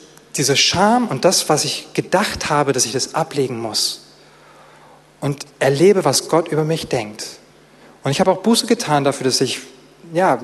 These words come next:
nicht bereit war zu lernen und hab eine Umkehr erlebt. Und dann hat sich etwas in meinem Herzen verändert. Nicht sofort, aber über einige Wochen,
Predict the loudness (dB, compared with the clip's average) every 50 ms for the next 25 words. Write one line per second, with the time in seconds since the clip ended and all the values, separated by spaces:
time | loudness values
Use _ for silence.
0 | -4 -6 -6 -2 -2 0 2 2 2 2 0 -2 -2 -2 -2 -2 0 0 2 2
1 | 2 0 -2 -4 -10 -12 -18 -20 -20 -20 -20 -20 -20 -20 -20 -20 -20 _ _ -4
2 | -2 0 0 -2 -4 -12 -20 -10 -6 -4 -2 0 2 0 0 0 2 2 4 4
3 | 4 2 0 -2 -4 -4 -6 -14 -18 -18 -20 -20 -20 -20 -20 -20 -20 -20 _ _
4 | -2 2 2 2 2 2 -2 0 0 0 2 2 2 2 2 0 0 -2 0 2
5 | 2 2 2 2 2 2 2 0 -2 -2 0 0 0 0 0 0 0 -2 -2 -2
6 | -4 -8 -10 -10 -16 -20 -20 -20 -20 -20 -20 -20 -8 _ 2 2 4 4 2 2
7 | 0 0 2 4 6 6 6 4 2 0 -2 -2 -2 -4 0 2 2 4 4 4
8 | 4 4 4 2 4 4 2 2 2 -2 -2 0 0 -2